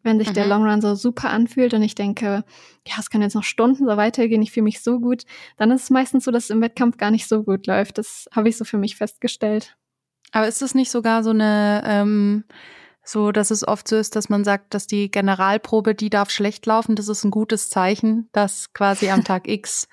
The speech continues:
Speaker 2: äh, dass es gut läuft. Ähm, ich glaub, das gibt sogar die, irgendwie so einen Spruch. Ähm,
Speaker 1: Ja.
Speaker 2: also ich kann das gut nachfühlen. Äh, ja. Ja, aber ich find so, und dieser, dieser Long Run, vor allem dieses Testen von Verpflegung,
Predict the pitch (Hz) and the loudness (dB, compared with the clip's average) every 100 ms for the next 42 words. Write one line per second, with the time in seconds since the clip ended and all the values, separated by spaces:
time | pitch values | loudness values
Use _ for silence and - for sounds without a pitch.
0 | - - - - 208 202 190 196 190 - | -18 -20 -16 -2 2 4 4 2 0 0
1 | 233 254 247 247 262 - - - 190 196 | 0 2 2 2 0 -6 -4 2 4 4
2 | 196 190 196 190 202 208 - 202 202 202 | 4 4 4 2 0 -4 -2 -2 -2 -2
3 | 214 214 196 185 185 190 - 196 180 185 | -4 -4 -2 0 0 -2 -4 -4 -4 -4
4 | 185 180 185 - 202 202 - - - - | -4 -4 -6 -2 -2 -2 -10 -20 -20 -20
5 | - - 196 185 185 185 185 185 185 185 | -20 -4 2 4 6 6 6 6 4 2
6 | 185 - 190 196 196 196 - 196 190 190 | 0 -2 -2 0 0 0 -2 -2 -2 -2
7 | 196 190 190 226 - 190 196 196 196 196 | 0 2 0 -4 -6 -4 -4 -4 -4 -4
8 | 196 196 196 _ _ _ _ 202 196 202 | -6 -8 -12 _ _ _ _ 2 2 0
9 | - - - - _ _ _ _ _ _ | -6 -20 -20 -20 _ _ _ _ _ _
10 | - 190 185 - 208 - 220 - 208 202 | 0 2 2 0 0 2 0 2 0 0
11 | 202 202 202 202 202 - - - 214 202 | 2 4 4 4 2 -2 -14 -12 -4 0
12 | 202 208 202 226 202 190 202 202 202 196 | 2 4 4 4 2 0 0 0 0 0
13 | 196 - 202 202 - 214 196 196 196 190 | -2 -2 0 0 0 0 2 0 -2 -4
14 | 202 202 190 190 190 | 0 2 4 2 0